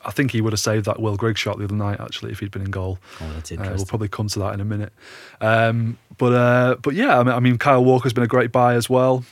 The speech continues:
Speaker 1: Um, and
Speaker 2: So it's a mix of all this, all of this together,
Speaker 1: Yeah,
Speaker 2: really.
Speaker 1: a bit, a bit of, um, a bit more time for, for Pep's philosophy, for want of a better word, to, to get across to the players. I mean, I remember him speaking after the, the Monaco Champions League defeat last, last season when he said that he wasn't able to convince his players of the right way to play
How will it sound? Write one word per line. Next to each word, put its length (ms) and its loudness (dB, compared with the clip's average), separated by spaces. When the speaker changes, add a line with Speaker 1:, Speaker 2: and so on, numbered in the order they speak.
Speaker 1:
Um, 640 -2
and 100 -2
Speaker 2:
So 80 0
it's 100 -2
a 40 2
mix 220 0
of 100 2
all 140 2
this, 160 2
all 200 0
of 100 -2
this 160 0
together, 380 -2
Speaker 1:
Yeah, 140 6
Speaker 2:
really. 80 8
Speaker 1:
a 40 4
bit, 200 4
a 80 4
bit 180 4
of, 320 -4
um, 520 0
a 80 -2
bit 100 2
more 160 0
time 440 0
for, 160 -4
for 140 -10
Pep's 300 -6
philosophy, 640 -6
for 260 -10
want 180 -4
of 60 -6
a 60 -2
better 200 -4
word, 320 0
to, 220 -4
to 100 -10
get 120 2
across 280 -4
to 100 -6
the 60 -2
players. 420 -2
I 40 -2
mean, 120 -2
I 40 -2
remember 400 -4
him 180 -4
speaking 360 -6
after 240 -6
the, 280 -2
the 80 -2
Monaco 460 0
Champions 340 -4
League 160 -2
defeat 300 -4
last, 380 -6
last 180 -6
season 260 -2
when 80 -4
he 60 -4
said 140 -4
that 100 -8
he 60 -4
wasn't 260 -4
able 160 -6
to 80 -10
convince 460 -2
his 120 -6
players 300 -4
of 80 -4
the 100 -4
right 200 -2
way 160 -6
to 100 -8
play 320 -2